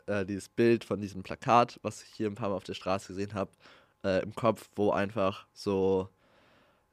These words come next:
ich glaub, das ist eine Ärztin, also ist schwer zu erkennen, die hat halt so komplettes Schutzequipment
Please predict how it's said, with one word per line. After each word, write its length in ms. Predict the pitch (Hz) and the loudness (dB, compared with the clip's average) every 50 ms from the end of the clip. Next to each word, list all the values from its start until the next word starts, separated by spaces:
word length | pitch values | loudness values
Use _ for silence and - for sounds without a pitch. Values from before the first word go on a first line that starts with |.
| _ _ _ _ | _ _ _ _
ich 140 | - - - | -16 -10 -6
glaub, 240 | 90 87 - - - | -6 -6 -6 -6 -10
das 180 | 90 87 - | -12 -10 -10
ist 240 | - - - - - _ _ _ | -12 -12 -14 -14 -18 _ _ _
eine 320 | - 78 85 78 67 - - | -8 -8 -6 -6 -8 -6 -4
Ärztin, 440 | 87 107 - - - 123 120 - | -4 -4 -4 -2 0 0 0 0
also 180 | - 87 82 82 | 0 -6 -8 -6
ist 80 | 85 - | -6 -4
schwer 220 | - 101 101 - | 0 0 0 0
zu 100 | - - | -2 -8
erkennen, 300 | - - - 117 110 107 | -10 -4 -2 -2 -2 -2
die 100 | 95 104 | -4 -6
hat 100 | 104 98 | -6 -4
halt 160 | 110 92 - | -4 -6 -4
so 100 | - 101 | -6 -10
komplettes 640 | - - - 113 107 113 - 117 107 104 - 98 - | -8 -4 -4 -2 -2 -2 -4 -6 -6 -4 -6 -8 -8
Schutzequipment 880 | - - 127 117 - - - 117 - - - 117 - - 110 110 - | -4 -4 -4 -4 -4 -8 -10 -12 -8 -2 -2 -2 -2 -2 -6 -8 -8